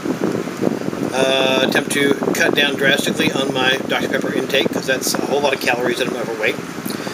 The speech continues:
Uh, so cut down on Doctor Peppers. Um, keto. I'm busy here, keto. Keto. Keto. Come on, come on up. Uh, so stop smoking,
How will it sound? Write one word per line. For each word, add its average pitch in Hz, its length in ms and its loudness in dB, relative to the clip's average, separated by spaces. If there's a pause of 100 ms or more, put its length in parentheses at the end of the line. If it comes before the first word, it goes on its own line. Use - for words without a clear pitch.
(220)
Uh, 117 220 0
so 113 180 -2
cut 123 160 2
down 120 160 2
on 117 120 0
Doctor 110 260 -2
Peppers. - 420 0 (1160)
Um, 117 320 0 (120)
keto. 135 920 6
I'm - 100 2
busy - 240 4
here, 143 160 2
keto. - 280 -2 (1120)
Keto. 107 480 2 (1400)
Keto. - 180 2 (800)
Come - 140 -2
on, - 320 -4
come 185 100 0
on - 160 4
up. - 60 -4 (1400)
Uh, 123 160 2
so 127 180 0
stop 175 240 0
smoking, 180 320 2